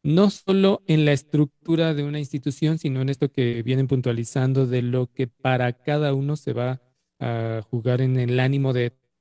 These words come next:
transformar, pues, bueno, vía una, este, pues, el estudio de una licenciatura, ¿no? Eh, posgrado, en fin, lo que cada sujeto puede llegar a transfo-, a hacer con eso para transformar,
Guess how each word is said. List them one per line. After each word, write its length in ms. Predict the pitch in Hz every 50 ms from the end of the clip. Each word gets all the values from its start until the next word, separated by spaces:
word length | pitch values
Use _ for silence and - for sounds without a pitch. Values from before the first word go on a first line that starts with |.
| _ _
transformar, 840 | - 147 156 156 160 170 170 165 - - 151 143 135 135 135 135 - _ _ _ _
pues, 180 | - 113 104 104 104
bueno, 180 | 104 101 95 _ _ _ _ _ -
vía 220 | 104 117 117 120
una, 360 | 120 120 120 120 110 107 104
este, 400 | 101 104 - - _ _ _ -
pues, 240 | - _ _ - - -
el 80 | - -
estudio 380 | - - - 185 185 190 175
de 100 | 165 165
una 160 | 170 170 180
licenciatura, 600 | 175 156 139 127 139 139 135 143 143 - 233 320 - -
¿no? 280 | - - 139 175 208 220 _ _
Eh, 320 | - - 57 - - - 120 - _ _ _ _ _
posgrado, 460 | - 104 107 107 123 127 147 165 165
en 100 | 143 123
fin, 240 | - - 170 180 185 _ _ _ _ _ _ _ _ -
lo 140 | - 127 123
que 140 | - - 123
cada 240 | - - 147 151 156
sujeto 300 | 147 - - 143 - 147
puede 260 | - - 151 151 151
llegar 280 | 135 127 120 123 135 143
a 80 | 139
transfo-, 360 | - 131 120 113 - 127 131
a 120 | 139 127 135
hacer 360 | 143 131 - - 139 139 - _ _ _ _
con 200 | - 160 147 143
eso 180 | 139 - 170 147
para 200 | - 143 127 117
transformar, 640 | - - - 113 - 120 117 120 127 131 135 139